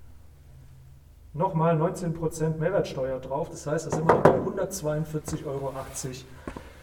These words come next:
Durchschnittsbrutto, netto, äh, ja, Durchschnittsbruttobeitrag, den du monatlich brauchst.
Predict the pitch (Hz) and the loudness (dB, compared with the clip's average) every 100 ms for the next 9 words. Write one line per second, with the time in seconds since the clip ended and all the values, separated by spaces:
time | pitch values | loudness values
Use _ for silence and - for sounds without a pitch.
0 | - - - - - 185 196 - 196 175 | -20 -18 -18 -18 -10 -2 0 0 -2 -2
1 | - 147 160 170 170 151 151 151 156 151 | -4 0 0 2 2 4 4 4 2 2
2 | 151 151 143 156 156 139 165 185 - - | 4 4 2 4 4 4 2 2 0 -2
3 | - - 139 160 160 151 151 135 139 - | -2 -2 0 4 4 4 2 0 -2 0
4 | 147 170 156 135 135 143 147 135 123 - | 2 2 -2 -4 -2 -2 -2 -4 -8 -2
5 | 123 120 - - | -2 -2 -8 -14